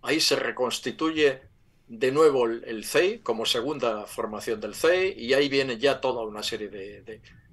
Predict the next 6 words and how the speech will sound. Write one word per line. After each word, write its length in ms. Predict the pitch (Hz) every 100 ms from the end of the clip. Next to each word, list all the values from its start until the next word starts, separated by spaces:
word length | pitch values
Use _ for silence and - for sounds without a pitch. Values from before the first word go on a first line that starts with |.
| -
de, 320 | 104 107 104
de 160 | 101 107
grupos 440 | 123 113 113 107
detrás, 460 | 101 101 92 90 -
¿no? 160 | 151 - - _ - - _ _ _ -
Eh, 720 | 120 127 123 123 123 131